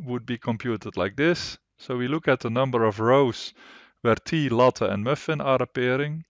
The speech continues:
We multiply that times the total number of rows, and we divide it by the number of rows where tea and latte is appearing times the number of rows where muffin is appearing. So that's the notion of, uh, of lift.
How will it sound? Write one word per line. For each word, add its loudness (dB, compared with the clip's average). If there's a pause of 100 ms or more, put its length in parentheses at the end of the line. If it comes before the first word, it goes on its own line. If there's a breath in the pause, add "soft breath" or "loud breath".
(240)
We -4
multiply 0
that -6 (120)
times -2
the -10
total -2
number -4
of -4
rows, 0 (720 loud breath)
and -4
we -2
divide 4
it 0
by 2
the -2
number 0
of 2
rows 0
where 2
tea 0
and 0
latte 2
is -2
appearing -2 (180)
times 2 (160)
the -6
number -2
of -8
rows -2
where -2
muffin -2 (220)
is -10
appearing. -12 (1500 soft breath)
So -2
that's 4
the -2
notion 2
of, -2
uh, 0
of -8
lift. 0